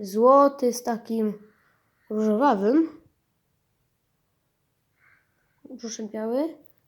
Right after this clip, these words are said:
Takie oczka śmieszne, zielone. Yy, dalej. To już mogę odłożyć. Kolejny poper. Czerwony z pomarańczowym.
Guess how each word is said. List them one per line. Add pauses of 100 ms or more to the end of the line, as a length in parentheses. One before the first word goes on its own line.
Takie
oczka
śmieszne,
zielone. (2500)
Yy,
dalej. (480)
To
już
mogę
odłożyć. (960)
Kolejny
poper. (560)
Czerwony (260)
z
pomarańczowym.